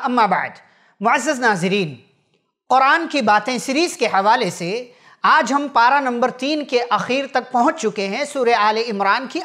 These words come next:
आयतों के हवाले से। सूरह आले इमरान की ये आयत, जो पारा नंबर तीन की बिल्कुल आखिरी आयत है, इस आयत के ताल्लुक़ से आज हम आपके सामने ईमान की कीमत और ईमान की फजीलत का तज़किरा करेंगे।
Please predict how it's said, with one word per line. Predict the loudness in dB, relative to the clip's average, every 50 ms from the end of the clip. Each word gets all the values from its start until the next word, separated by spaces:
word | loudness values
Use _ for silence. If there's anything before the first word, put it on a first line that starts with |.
| 2
आयतों | 2 2 2 2 0 -2 -4 -4
के | -2 -4 -4
हवाले | 0 2 2 2 2 -2 -4 -8
से। | -10 -14 -20 -20 _ _ _ _ _ _ _ _ _ _ _ _ _ _
सूरह | -6 -4 0 2 4
आले | 4 4 2 2
इमरान | -2 0 2 4 4 4 4 2 -2 -6
की | -6 -6 -6
ये | 0 2 2
आयत, | 4 4 4 2 2 0 -2 -4 -6 -16 -8 -8
जो | -2 0 0
पारा | 2 4 4 4 4 2
नंबर | 0 0 0 0 -2 -2
तीन | -2 -2 -2 -2 -4 -4
की | -4 -4 -2
बिल्कुल | 0 0 -2 0 0 2 4
आखिरी | 4 2 2 0 -2 -2 0 2
आयत | 2 2 2 0 -2 -4
है, | -8 -8 -8 -8 -12 -18 _ _ _ _ _ _ _ -14
इस | -12 -10 -2 2
आयत | 4 4 6 4 2 2
के | -2 -2 0
ताल्लुक़ | 2 2 2 2 0 -2 -4 -6 -8
से | -10 -8 -6 -6 -6 -8 -10 -16 _ _ _ 0
आज | 2 4 4 4 2 0
हम | 2 4
आपके | 4 4 4 2 2 -2 -2 0
सामने | 2 2 2 2 2 0 -4 -6 -6 -8 -10 -14 _ _ _ _ _ -6
ईमान | -4 -2 2 4 4 4 4 2 0
की | -4 -4 -4 -4 0
कीमत | 0 0 2 2 2 0 -2 -4 -18 -20 -20 _ _ _ -10
और | -8 -4
ईमान | -2 0 2 2 2 2 2 -2
की | -6 -6 -6
फजीलत | -4 -4 -2 0 0 0 0 0 0
का | -2 -2 -2
तज़किरा | -2 -4 -2 0 2 2 2 2
करेंगे। | 0 -6 -8 -8 -12 -14 -18 -20 -20